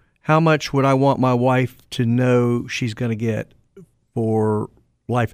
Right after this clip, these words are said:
How much can she afford to lose and not cr-, craze up her, her life?"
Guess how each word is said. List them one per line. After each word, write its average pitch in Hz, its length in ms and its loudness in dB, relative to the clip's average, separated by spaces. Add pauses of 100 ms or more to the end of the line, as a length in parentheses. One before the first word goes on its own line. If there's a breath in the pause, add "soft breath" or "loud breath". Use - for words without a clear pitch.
(120 soft breath)
How 190 100 0
much 208 240 4
can 175 140 0
she 151 200 0
afford 143 560 2 (300 soft breath)
to 127 140 0
lose 120 680 2 (220)
and 120 140 0
not 123 260 0 (600)
cr-, - 140 -6 (120)
craze 143 400 0
up 123 140 0
her, 113 160 2
her 117 240 -2
life?" 104 420 -6